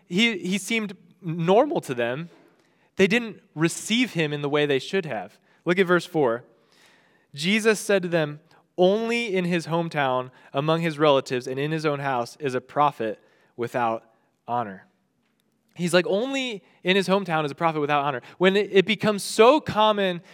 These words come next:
and ordinary that you no longer value him the way you should, um,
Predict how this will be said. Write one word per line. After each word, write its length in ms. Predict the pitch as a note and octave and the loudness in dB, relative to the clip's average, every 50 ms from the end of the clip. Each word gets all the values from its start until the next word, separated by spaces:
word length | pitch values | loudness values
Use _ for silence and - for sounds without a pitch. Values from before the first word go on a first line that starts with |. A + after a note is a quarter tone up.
| - - | -12 -4
and 140 | D#3+ E3 E3+ | -4 -4 -2
ordinary 800 | - E3+ F#3 G3 G#3+ G3 - E3 C#3 C3 C3 B2+ B2+ C3 C3 C3 _ _ _ _ _ _ _ | 0 4 6 6 6 4 2 -2 0 0 0 0 -2 -2 -4 -8 _ _ _ _ _ _ _
that 140 | - E3+ E3+ | 4 4 4
you 100 | F3 F3 | 4 2
no 220 | F3 F3+ G3+ A3 A#3 | 2 4 4 4 6
longer 340 | - A#3 A#3 A3 G#3+ G#3 | 6 4 4 4 2 0
value 960 | F3 D3+ C#3+ C#3 E3 F#3+ G3 G3 G3+ G#3+ G#3+ G#3 F#3+ F3+ D#3+ D3+ D3 D3 D3+ D3+ - - - _ | 0 -2 -4 0 2 2 4 4 4 2 2 2 0 0 0 2 0 0 -2 -4 -8 -20 -16 _
him 200 | - F#3 F3 E3 | -2 0 2 2
the 80 | E3+ | 2
way 160 | D#3+ E3+ F3+ | 4 4 4
you 180 | F3 F3+ E3+ D#3+ | 4 2 0 -4
should, 600 | D#3 - - G#3 A#3 A3 E3 C#3 C3 C3 C3+ C#3 _ _ _ _ _ _ _ _ _ _ _ _ _ _ _ _ _ _ _ _ | -4 -4 0 0 2 2 4 2 0 -2 -4 -10 _ _ _ _ _ _ _ _ _ _ _ _ _ _ _ _ _ _ _ _
um, 440 | - D3 D3+ D3 C3+ C3+ C3 C3 D3 | -2 0 2 2 2 0 -2 -4 -10